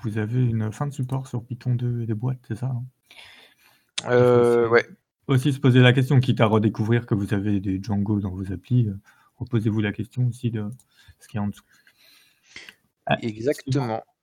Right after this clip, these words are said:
Speaker 2: Ensuite, on a une code injection, euh, dans les workflows, euh, dans SharePoint, hein, ce qui nous permet du coup d'avoir une R C E, c'est traqué sous la C V E deux mille vingt, euh, zéro six quarante-six et c'est public. Euh,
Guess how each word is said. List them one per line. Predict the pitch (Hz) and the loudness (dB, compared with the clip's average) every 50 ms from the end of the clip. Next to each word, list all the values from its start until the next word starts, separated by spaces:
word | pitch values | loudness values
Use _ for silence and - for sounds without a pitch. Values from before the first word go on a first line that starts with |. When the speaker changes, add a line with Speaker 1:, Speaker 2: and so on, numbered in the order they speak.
| _ _ _ _ _ _ _ _ _ _ _ - | _ _ _ _ _ _ _ _ _ _ _ -6
Speaker 2:
Ensuite, | 175 180 - - - 143 127 - - | -4 -4 -4 -4 -4 -6 -6 -6 -6
on | 127 120 | -6 -4
a | 117 117 | -4 -4
une | 117 120 127 | -4 -6 -4
code | 127 - 175 160 165 | 0 0 2 2 2
injection, | 151 143 151 143 - - - 156 156 156 160 160 156 143 - | 2 2 0 -2 -2 -2 -2 -2 -2 -2 -2 -2 -4 -2 0
euh, | - 120 113 | 0 0 2
dans | 110 113 110 | 2 2 2
les | 110 113 | 2 2
workflows, | 117 135 147 - - - - 147 147 147 151 151 135 | 4 2 2 0 0 -2 2 2 4 4 4 2 2
euh, | 127 113 | 0 0
dans | 113 113 113 | 0 -2 -2
SharePoint, | 110 - 117 - - 123 127 135 131 | -4 -6 -2 2 4 4 4 2 0
hein, | 123 117 117 - - 185 | -4 -6 -6 -8 -10 -10
ce | - - | -10 -10
qui | - 120 | -8 -8
nous | 120 110 | -4 -2
permet | 123 120 127 131 123 | 0 0 0 0 -2
du | 120 117 | -2 -4
coup | - 139 120 | -2 -2 -2
d'avoir | 117 104 107 104 | 0 0 -2 -4
une | 110 117 | -4 -4
R | 123 - | -4 -2
C | - - 135 | -2 0 0
E, | 127 123 131 139 | 0 2 0 0
c'est | - - 127 | 0 -2 -4
traqué | - - - - - 123 | -6 -8 -10 -8 -6 -6
sous | 123 - - - | -6 -4 -4 -2
la | - 110 | -2 0
C | - - 135 | 0 0 0
V | 123 127 127 127 123 | 0 0 0 0 2
E | |
deux | 123 135 | 2 0
mille | 135 135 135 131 127 | -2 -2 -2 -2 -2
vingt, | 120 127 127 127 127 123 120 120 - | 0 0 0 0 -2 -4 -4 -6 -6
euh, | - 113 110 107 104 | -4 -4 -2 -2 -2
zéro | 101 120 120 120 123 | -2 -2 -2 -2 -2
six | - - - 120 - - | -4 -4 -4 -4 -2 0
quarante-six | - 127 120 117 113 - - - 143 147 - - | 2 2 2 2 0 -2 -4 -4 -2 -2 -2 -4
et | |
c'est | - - 120 | -4 -6 -8
public. | - - 214 214 202 - 196 180 - - 147 120 - 190 _ _ - - - - - - - - - - - - - - - - - - _ _ _ _ _ _ - - | -8 -6 -6 -6 -4 -4 -6 -4 -2 0 0 0 0 -4 _ _ -20 -16 -16 -14 -12 -12 -10 -8 -8 -8 -8 -10 -14 -16 -20 -20 -20 -20 _ _ _ _ _ _ -4 0
Euh, | 113 113 113 113 113 113 113 113 113 110 110 107 | 4 4 6 6 6 6 6 4 4 4 2 0